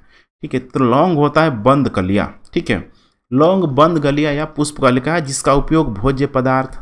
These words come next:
दांतों के दर्द निवारक आदि में किया जाता है। लौंग के पौधे का जो वानस्पतिक जो नाम है,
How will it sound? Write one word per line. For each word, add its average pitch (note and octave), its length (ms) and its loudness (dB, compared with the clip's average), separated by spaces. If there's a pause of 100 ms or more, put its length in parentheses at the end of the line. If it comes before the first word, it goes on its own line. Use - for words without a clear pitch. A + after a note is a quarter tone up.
दांतों C3 500 0
के C3+ 160 -4
दर्द B2 320 2
निवारक B2+ 640 2
आदि A#2 280 0
में B2+ 120 2
किया C3 240 -2
जाता B2+ 300 2
है। B2+ 220 -6 (440)
लौंग E3+ 340 6
के G3 100 2
पौधे E3 340 4
का F3 140 2
जो D#3 120 2
वानस्पतिक D3 640 2
जो D3 120 2
नाम C3+ 280 4
है, C#3+ 180 -4